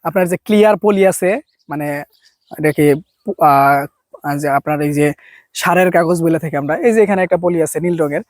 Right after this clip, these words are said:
তো এগুলা বাজারে আপনার হচ্ছে রুল রুল কিনতে পাওয়া যায়। এটা একটা ক্লিয়ার আছে যেটা দিয়ে সূর্যের আলো প্রবেশ করে। এই ক্লিয়ার পলিগুলো আপনারা কি করবেন,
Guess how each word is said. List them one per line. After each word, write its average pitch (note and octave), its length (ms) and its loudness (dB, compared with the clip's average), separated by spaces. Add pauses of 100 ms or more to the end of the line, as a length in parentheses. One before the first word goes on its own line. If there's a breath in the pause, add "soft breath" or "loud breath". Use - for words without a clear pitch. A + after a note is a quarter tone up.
(340)
তো F3+ 100 4
এগুলা F#3+ 260 6
বাজারে F#3+ 340 4
আপনার F#3 200 -2
হচ্ছে F3 240 -4
রুল F#3+ 240 4
রুল G3+ 160 4
কিনতে A3 260 -2
পাওয়া G3 180 4
যায়। E3 200 2
এটা E3+ 200 -6
একটা - 220 -4
ক্লিয়ার A3 420 4
আছে D#3 180 -4
যেটা D#3 180 -4
দিয়ে F3 160 -6
সূর্যের G#3 260 2
আলো G3 180 4
প্রবেশ E3+ 260 0
করে। B2 180 -4 (500 soft breath)
এই F#3 120 4
ক্লিয়ার A3 400 4
পলিগুলো A3+ 380 0
আপনারা G#3 240 0
কি G#3 100 -2
করবেন, G3 300 0